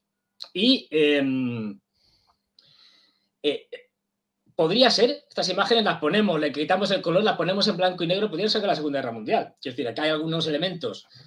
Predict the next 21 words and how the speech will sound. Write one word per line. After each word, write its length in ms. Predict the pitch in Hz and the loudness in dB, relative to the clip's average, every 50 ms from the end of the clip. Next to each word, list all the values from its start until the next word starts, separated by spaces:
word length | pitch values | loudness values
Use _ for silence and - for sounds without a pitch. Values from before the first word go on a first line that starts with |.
| - _ _ _ | -20 _ _ _
eh, 280 | - 131 135 139 143 143 | -10 -10 -8 -8 -8 -6
no, 220 | 151 170 190 - - - | -2 -2 -4 -4 -6 -12
mm, 300 | 143 131 127 139 143 131 _ _ _ _ | -14 -14 -12 -12 -12 -14 _ _ _ _
de 80 | - 131 | -6 -4
armamento 580 | 131 139 127 117 117 151 190 196 190 185 165 165 | -4 -2 -2 -2 0 2 2 2 2 0 -2 -4
y 80 | 160 | 0
tal, 200 | - 190 180 165 | 2 2 2 4
nuevos, 380 | 175 214 214 220 240 247 240 - - | 4 4 6 6 4 2 2 -2 0
pero, 380 | 180 170 160 156 156 - - - | 2 4 4 2 0 -2 -4 0
pero 220 | 170 160 151 147 | 2 2 2 2
podrían 380 | - 151 147 214 269 254 - - | 0 0 0 4 4 4 4 4
ser 220 | - 247 262 - | 2 2 2 0
perfectamente 600 | - 147 - 190 170 - 170 156 180 196 - 170 | -2 -8 -6 -6 -4 -4 -4 -4 -4 -6 -6 -4
imágenes 340 | 170 190 180 - 190 190 185 | -4 -4 -4 -4 -4 -6 -4
que 100 | - 135 | -4 -4
vemos 200 | 147 180 185 185 | -4 -2 -2 -2
de 60 | 165 | -2
la 80 | 139 120 | -2 -4
Segunda 280 | 127 120 135 139 147 | -4 -6 -6 -6 -6
Guerra 160 | 139 127 131 | -6 -6 -8
Mundial. 320 | 123 120 110 101 _ _ | -8 -10 -12 -14 _ _